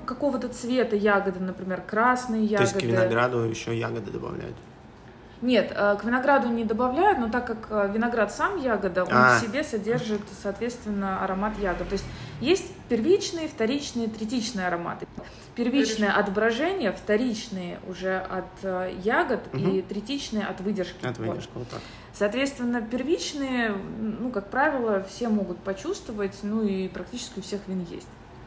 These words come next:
Speaker 1: То есть сейчас вы должны почувствовать, по идее, аромат именно ягод каких-то. Может быть, как компотик, может быть, как перетёртые какие-то ягоды, может быть, вишня больше, клубника. То есть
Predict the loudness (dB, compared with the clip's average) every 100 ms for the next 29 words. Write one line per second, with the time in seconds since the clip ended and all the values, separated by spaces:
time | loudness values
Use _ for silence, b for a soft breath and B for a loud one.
0 | -18 -18 -18 -18 -18 -18 -18 -18 0 0
1 | 2 0 2 2 2 2 2 0 -2 -4
2 | -4 -4 -4 -4 -6 0 0 2 0 0
3 | 2 2 0 0 -2 0 0 0 0 0
4 | 2 2 0 -2 -8 -14 -14 -14 -14 -16
5 | -16 B B -4 0 2 0 -2 -2 -4
6 | 0 2 2 2 -2 -2 -6 -4 -2 -2
7 | -2 -4 -4 -6 -4 -4 -4 B B 0
8 | 0 0 0 0 0 -4 -6 -8 -8 -6
9 | -2 -2 -2 -4 -4 -4 -4 -6 -4 -4
10 | -4 -4 0 0 -2 -6 -6 -2 -2 -2
11 | -8 -6 -4 -2 0 0 0 -4 -4 -4